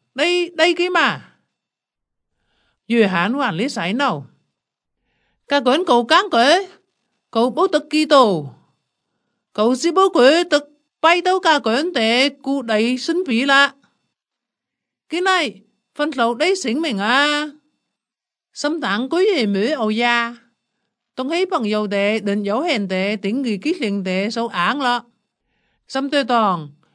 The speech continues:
cậu thầy này xâm án ý gái à. Tệ cấn thiện đấy hừng hơn tao. Cậu né, cậu cấn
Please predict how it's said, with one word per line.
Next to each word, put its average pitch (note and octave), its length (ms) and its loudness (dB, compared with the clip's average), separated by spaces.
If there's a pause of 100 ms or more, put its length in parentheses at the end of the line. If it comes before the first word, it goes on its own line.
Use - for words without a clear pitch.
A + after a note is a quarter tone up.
(220)
cậu A3 220 0
thầy A#3+ 200 -4
này G#3 240 -2
xâm A#3+ 200 -6 (120)
án F3+ 220 -4
ý D4 140 -6
gái G3+ 240 -2
à. B3 540 2 (1000)
Tệ G#3 260 -2
cấn D4+ 280 -2
thiện A3 220 -2
đấy D#4+ 180 -2
hừng F#3+ 260 -2
hơn C#4 200 -4
tao. F4+ 420 2 (720)
Cậu G3 180 -4
né, D#4+ 160 0 (840)
cậu G#3 140 -2
cấn D#4 200 0